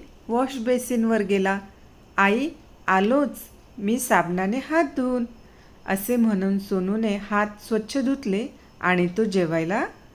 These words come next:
घरामध्ये गेला. सोनूसारखंच तुम्हीसुद्धा मुलांनी चांगल्या सवयी अंगीकारायला हव्यात.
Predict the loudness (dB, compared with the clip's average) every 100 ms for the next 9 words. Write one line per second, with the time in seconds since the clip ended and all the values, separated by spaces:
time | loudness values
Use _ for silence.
0 | -18 -6 -2 0 0 -2 -2 0 0 0
1 | -2 -12 -20 -20 -20 -20 -20 _ _ _
2 | _ _ -20 -20 _ -20 -20 -14 -4 0
3 | 4 4 2 2 2 0 -2 -4 -4 -10
4 | -14 -10 2 4 4 2 0 0 0 2
5 | 2 2 4 2 0 -6 -16 -20 -20 -20
6 | -6 0 2 4 2 0 -2 0 2 2
7 | 2 -6 -18 -2 2 4 4 2 2 2
8 | 0 0 0 0